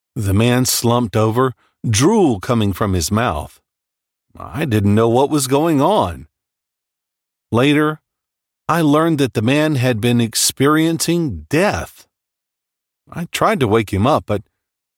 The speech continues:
he didn't budge. Days went by, and the man never stirred. <laughs> I left.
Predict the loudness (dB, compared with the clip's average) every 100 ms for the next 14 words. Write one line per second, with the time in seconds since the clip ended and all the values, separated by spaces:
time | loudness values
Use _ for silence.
0 | _ -4 0 2 2 2 2 0 -4 -12
1 | -16 _ _ _ _ _ _ _ _ _
2 | _ _ -12 -2 2 2 2 0 0 -2
3 | -2 -2 -2 -2 -4 -8 _ _ _ _
4 | -2 0 2 2 2 2 2 0 0 -2
5 | -2 0 2 2 -2 -8 -16 _ _ _
6 | _ _ _ _ _ -6 -6 _ _ _
7 | _ _ -8 -4 0 0 -2 -6 _